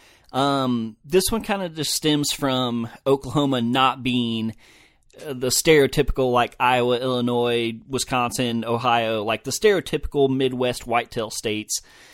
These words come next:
that most whitetail products are targeting. And this has to do with food plots. Um, you know, a lot of food plot companies or seeds and stuff,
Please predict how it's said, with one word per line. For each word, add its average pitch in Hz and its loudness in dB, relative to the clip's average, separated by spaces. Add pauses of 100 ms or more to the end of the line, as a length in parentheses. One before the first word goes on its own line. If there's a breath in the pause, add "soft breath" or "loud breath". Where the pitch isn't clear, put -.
(160 loud breath)
that 127 2
most 165 2 (180)
whitetail 131 2
products 123 2 (160)
are 104 -2
targeting. 107 2 (140)
And 117 -2
this 165 2
has 147 -2
to 143 -8
do 131 -2
with 110 -4
food 139 -2
plots. 151 0 (500 loud breath)
Um, 113 -2
you 127 2
know, 113 2
a - 2
lot 131 2
of 131 0
food 143 0
plot 131 2
companies 147 0
or 113 -4
seeds 147 -4
and 135 -6
stuff, 131 0